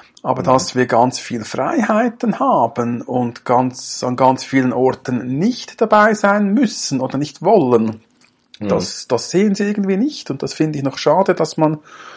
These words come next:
Speaker 1: uns immer nur auf diesen schwarzen Punkt reduziert.
Speaker 2: Da ist so viel weiße Fläche drumrum, ne?
Speaker 1: Ja, also es ist
Speaker 2: Ja.
Speaker 1: erstaunlich viel. Und was ich auch noch krass finde, dass der Punkt,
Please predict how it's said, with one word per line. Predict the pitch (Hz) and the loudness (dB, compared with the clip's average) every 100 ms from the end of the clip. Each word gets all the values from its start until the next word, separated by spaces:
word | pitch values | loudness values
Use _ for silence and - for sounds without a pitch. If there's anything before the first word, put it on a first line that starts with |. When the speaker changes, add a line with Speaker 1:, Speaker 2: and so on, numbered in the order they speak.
| - - - - - - _ _ - | -20 -20 -20 -20 -20 -20 _ _ -2
Speaker 1:
uns | 143 143 151 - | 2 2 0 -4
immer | 143 139 160 | -4 -2 2
nur | 156 165 | 4 2
auf | - | 0
diesen | 160 147 | -6 -4
schwarzen | 131 139 - 139 | -4 -4 -8 -8
Punkt | - 247 - | -6 -6 -6
reduziert. | 202 _ - 113 - _ - _ _ _ _ _ _ _ _ _ _ | -10 _ -8 -8 -8 _ -20 _ _ _ _ _ _ _ _ _ _
Speaker 2:
Da | - | -14
ist | - | -12
so | - - | -10 -8
viel | - 113 | -6 -4
weiße | 101 101 101 | -4 -6 -10
Fläche | - 90 - | -8 -8 -8
drumrum, | 76 69 76 69 67 67 | -12 -14 -12 -14 -14 -16
ne? | 131 _ - - - - - - 123 | -18 _ -20 -20 -20 -20 -20 -14 -6
Speaker 1:
Ja, | 139 131 320 320 | 4 6 8 8
also | 117 120 117 120 | 6 0 2 2
es | 117 - | 2 0
ist | 107 104 | -4 -2
Speaker 2:
Ja. | 127 | -2
Speaker 1:
erstaunlich | 120 - 180 339 359 247 | -2 0 2 2 -2 -4
viel. | 165 143 | -2 0
Und | 127 131 | 2 2
was | 135 | 0
ich | - | 2
auch | 156 | 2
noch | 185 | 2
krass | - 160 170 - | 0 4 4 2
finde, | 165 156 139 | -2 0 2
dass | 143 123 | 2 2
der | - - | -2 -2
Punkt, | - 202 330 226 - _ - | 2 2 2 -2 -6 _ -18